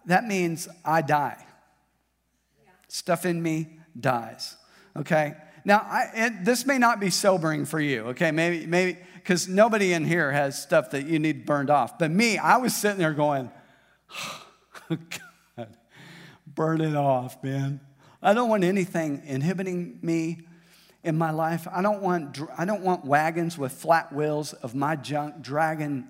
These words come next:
Speaker 1: around and trying to make progress in my life. I, I want to be free in Him. And so the reason I'm sharing that story is because that's what I feel like this morning is gonna be for us.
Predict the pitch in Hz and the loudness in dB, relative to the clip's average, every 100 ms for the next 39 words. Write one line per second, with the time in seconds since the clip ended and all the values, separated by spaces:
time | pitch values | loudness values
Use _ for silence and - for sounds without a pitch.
0 | - 127 131 131 123 120 113 110 - 151 | -8 -6 -4 -2 -2 -4 -8 -10 -6 -4
1 | 147 135 135 135 - 143 135 123 120 - | -2 -2 -4 -8 -12 -8 -6 -8 -10 -6
2 | 123 127 127 131 - - - - - 170 | -6 -4 -4 -6 -8 -20 -20 -8 2 2
3 | 170 - 151 175 165 156 147 - _ - | 2 0 0 2 0 -2 -10 -18 _ -14
4 | 127 131 117 - - 139 143 123 110 110 | -10 -8 -10 -14 -14 -10 -8 -8 -12 -18
5 | _ _ _ _ _ _ 170 151 139 135 | _ _ _ _ _ _ -2 -2 -2 -4
6 | 143 135 - - _ _ _ _ _ _ | -4 -6 -14 -20 _ _ _ _ _ _
7 | _ 165 180 175 226 214 185 160 196 220 | _ 0 0 2 2 4 2 0 2 2
8 | 226 202 180 - 214 202 175 - - 214 | 2 0 0 0 -2 0 -2 -2 -2 0
9 | 220 180 160 165 156 180 190 185 185 175 | 2 2 -2 -6 -4 -2 -2 -2 -2 -2
10 | 160 185 170 151 139 - 160 156 139 127 | -2 -2 -4 -4 -6 -8 -4 -2 -4 -6
11 | 139 127 123 127 - 113 117 - | -6 -6 -6 -10 -12 -14 -14 -16